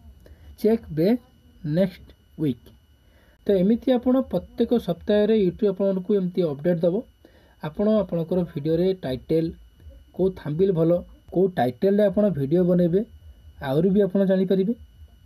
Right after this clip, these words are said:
ଆପଣଙ୍କର କୋଉ ଭିଡ଼ିଓରେ views ଅଧିକ ଆସୁଛନ୍ତି, watch ଅଧିକ, ଅଧିକ ହେଉଛନ୍ତି,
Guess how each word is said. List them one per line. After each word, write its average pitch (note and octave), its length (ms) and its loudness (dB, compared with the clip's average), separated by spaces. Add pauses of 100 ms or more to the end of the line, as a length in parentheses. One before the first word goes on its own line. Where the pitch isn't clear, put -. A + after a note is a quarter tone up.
(880)
ଆପଣଙ୍କର F3 400 0 (140)
କୋଉ F3+ 240 0
ଭିଡ଼ିଓରେ E3 840 -2 (500)
views F3 260 0
ଅଧିକ E3 260 0
ଆସୁଛନ୍ତି, E3+ 560 -2 (240)
watch D#3+ 400 -4
ଅଧିକ, D#3+ 420 -2 (100)
ଅଧିକ D3+ 260 -2
ହେଉଛନ୍ତି, E3 480 -2